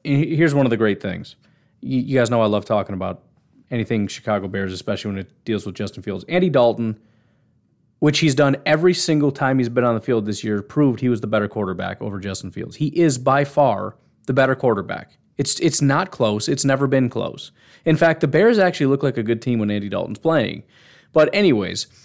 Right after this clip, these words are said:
the fun part about this is the Bears had the lead,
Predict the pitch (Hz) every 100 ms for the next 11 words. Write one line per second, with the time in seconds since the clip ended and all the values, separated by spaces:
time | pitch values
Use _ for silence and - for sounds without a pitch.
0 | _ - 139 139 139 - 190 226 196 143
1 | 120 107 98 104 - 104 101 - _ _
2 | - 120 175 196 170 165 139 123 117 101
3 | 101